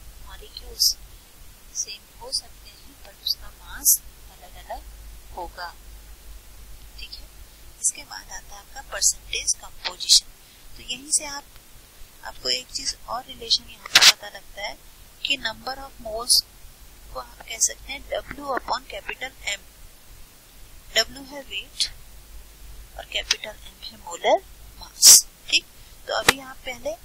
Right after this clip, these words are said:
जो आपने क्लास नाइन्थ में बहुत छोटे-छोटे क्वेश्चन किए हैं मोल, मोल निकालने के, आप वो रिलेशन पहले यहाँ पर उस रिलेशन पे बेस्ड क्वेश्चन करिए और फिर इसके बाद आगे हम इसको, इसके न्यूमेरिकल मैं आपको कराऊंगी।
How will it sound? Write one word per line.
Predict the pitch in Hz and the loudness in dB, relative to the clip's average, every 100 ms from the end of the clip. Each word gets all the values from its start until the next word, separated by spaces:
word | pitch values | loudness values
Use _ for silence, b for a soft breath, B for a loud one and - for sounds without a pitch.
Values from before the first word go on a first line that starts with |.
| - - - | -14 -16 -4
जो | 240 | -4
आपने | 233 - - | -2 -6 -8
क्लास | - 220 226 247 | -10 -10 -10 -10
नाइन्थ | 226 233 247 | -12 -12 -14
में | - - | -2 -2
बहुत | 302 | 2
छोटे-छोटे | - 294 - - 233 240 - - - - | 2 2 0 0 -2 -10 -10 -14 -16 -10
क्वेश्चन | 214 - 240 | 2 2 2
किए | - - | -6 -6
हैं | - - - | -6 -12 -12
मोल, | 208 - - - - - - - - - - | -12 -14 -16 -16 -16 -14 -14 -14 -16 -18 -16
मोल | - 214 208 - | -14 -12 -12 -14
निकालने | - 196 185 185 220 | -12 -8 -8 -10 -12
के, | - 269 - - - - - | -12 -14 -16 -16 -14 -14 -10
आप | 220 220 - | -2 0 2
वो | 269 | 2
रिलेशन | 269 180 180 - | -2 4 8 8
पहले | 220 202 196 202 | 6 -14 -14 -14
यहाँ | 202 - | -14 -14
पर | - 107 117 - - | -14 -14 -14 -14 2
उस | - - | 2 2
रिलेशन | - - 190 - - | -6 -2 0 0 -4
पे | - | -8
बेस्ड | - 180 202 - - | -6 2 8 6 6
क्वेश्चन | 170 - - | 4 4 4
करिए | - 214 - - - - - - - - - - | -8 -12 -12 -14 -14 -16 -16 -18 -18 -20 -20 4
और | 196 233 | 6 8
फिर | - 285 - | 6 2 0
इसके | - - | -4 -4
बाद | - 180 - - - - | -8 -10 -10 -18 -18 -10
आगे | 175 - | -10 -10
हम | 185 - | -16 -2
इसको, | - - 131 | 2 2 0
इसके | 139 - - | -12 -14 -14
न्यूमेरिकल | - 180 180 - 240 | -12 -12 -12 -16 -16
मैं | 233 | -14
आपको | 208 - - | -14 -14 -14
कराऊंगी। | 202 185 - - | -14 -12 -14 -16